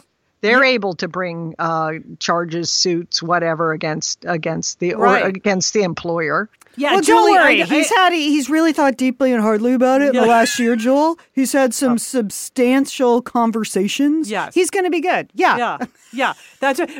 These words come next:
Speaker 2: in David Ellison's note to all the employees, he said, "I've had substantive conversations." I just wanna say, "Oh, yeah, I'm really glad you two are talking about this amongst yourselves." That's good. Hey, hey, David Ellison, have you had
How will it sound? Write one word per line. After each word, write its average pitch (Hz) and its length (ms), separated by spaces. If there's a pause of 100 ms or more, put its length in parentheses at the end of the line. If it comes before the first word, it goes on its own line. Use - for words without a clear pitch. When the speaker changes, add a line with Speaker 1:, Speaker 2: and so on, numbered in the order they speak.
Speaker 2:
in 254 140
David 285 300
Ellison's 269 520
note 247 260
to 240 80
all 220 120
the 208 100
employees, 208 500
he 196 100
said, 196 300 (220)
"I've 233 200
had 233 200
substantive 269 880
conversations." 208 1160
I 269 140
just 277 200
wanna 294 180
say, 277 160 (280)
"Oh, 370 260 (140)
yeah, 320 260
I'm 320 140
really 403 200
glad 330 320
you 294 120
two 285 200
are 247 140
talking 262 320
about 196 300
this 208 200
amongst 214 320
yourselves." 208 360
That's 330 200
good. 214 160 (200)
Hey, 311 220
hey, 262 60
David 359 220
Ellison, 320 340
have 247 120
you 285 80
had 320 160